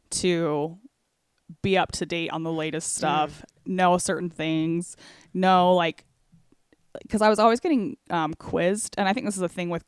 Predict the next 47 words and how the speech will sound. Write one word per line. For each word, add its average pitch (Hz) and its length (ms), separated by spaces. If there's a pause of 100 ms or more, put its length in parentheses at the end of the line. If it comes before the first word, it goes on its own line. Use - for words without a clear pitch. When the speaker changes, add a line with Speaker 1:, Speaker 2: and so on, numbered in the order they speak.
Speaker 1:
women 160 320
in 160 120
the 160 80
music 160 260
scene, 156 240
too, 165 360
<laughs> - 280
is 190 120
they 180 100
don't 170 140
think 175 180
that 160 160
it's 160 120
actual. 160 540 (260)
Speaker 2:
Oh, 175 120
Speaker 1:
A 170 60
Speaker 2:
yeah. 151 40
Speaker 1:
lot, 190 280 (340)
the 208 80
guys 214 240
like 254 100
to 214 80
quiz 185 280
the - 80
girls. 156 500 (500)
Speaker 2:
They're, 220 280 (160)
they 220 480
are 196 180
the 185 140
test, - 540 (180)
and, 170 220
and 175 140
you're 170 100
like, 160 320 (140)
"I 185 80
don't 233 180
have 240 160
to 202 80
prove 202 300
to - 140
you 147 120
that 151 80
I'm 151 100
a 160 60
fan 165 220
of 151 100
this." - 360